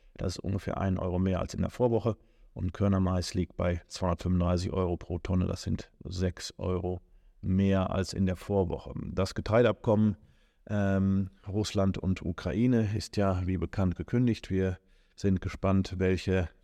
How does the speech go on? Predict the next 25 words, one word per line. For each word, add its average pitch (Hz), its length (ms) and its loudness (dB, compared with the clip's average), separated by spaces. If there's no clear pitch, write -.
turbulenten 90 540 0
Auswirkungen 90 600 -2
das 85 220 -2
auf 82 200 -6
die 95 280 -6
Preise 92 480 0
am 101 180 0
Getreidemarkt 85 920 -4
hat. - 260 -14
Beim 98 260 2
Düngemarkt 139 480 4
scheint 110 460 -2
die 98 240 -4
Talsohle 101 1000 2
durchschritten. 127 800 -2
Äh, 101 240 0
die 98 140 -2
Preise 101 440 2
ziehen 95 440 -2
wieder 87 400 0
leicht 90 460 -2
an. 113 260 2
Ähm, 95 600 0
hier 98 260 2
ist - 320 -4